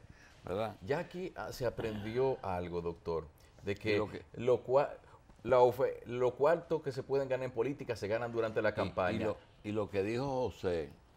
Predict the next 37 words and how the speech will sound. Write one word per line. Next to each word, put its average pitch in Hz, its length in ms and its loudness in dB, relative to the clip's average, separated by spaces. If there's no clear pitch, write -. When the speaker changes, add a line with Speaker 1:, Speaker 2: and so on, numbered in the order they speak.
Speaker 1:
de 90 160 -4
que 82 160 -6
sepan 95 420 -2
que 82 480 0
todo 135 160 -4
eso 147 200 -10
que 127 140 -8
se - 140 -6
han 120 100 -8
armado 92 640 -2
pa' 78 180 -8
fines 95 540 -6
de, 76 480 -4
de 87 240 -6
división, 90 1120 -4
que 85 100 -6
están 87 300 -6
peleaditos, 87 920 -4
que 85 120 -8
se 80 160 -10
fueron 92 340 -4
del 85 140 -4
P 87 160 -4
R 80 240 -4
D, 90 480 -2
que 87 240 -2
han 90 160 -6
hecho 90 240 -6
alianza. 82 420 -6
Fíjense 156 380 -6
de 147 100 -4
una 143 240 -6
cosa, 131 460 -6
las 95 160 -6
alianzas 135 500 -2
de 147 60 0
Danilo 131 680 -2